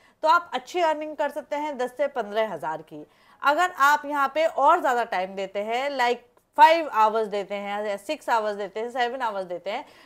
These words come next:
तो आप आराम से थर्टी थाउजेंड प्लस अर्निंग यहाँ पे आप कर पाएंगे। तो ये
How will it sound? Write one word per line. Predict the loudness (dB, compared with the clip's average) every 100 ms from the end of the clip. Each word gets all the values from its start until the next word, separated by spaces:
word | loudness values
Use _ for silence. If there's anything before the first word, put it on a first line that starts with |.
| _
तो | 0
आप | 2 0
आराम | 2 2 2 -2
से | -4 -4 _ _
थर्टी | -2 0 0
थाउजेंड | 2 2 2 -2
प्लस | -2 0 0 -4 -6 2
अर्निंग | 2 2 -4
यहाँ | -2 -2 0
पे | 0
आप | 2 0 0
कर | -2 -2
पाएंगे। | -2 -6 -6 -6 -6 -10 _ _ _ 2
तो | 6
ये | 6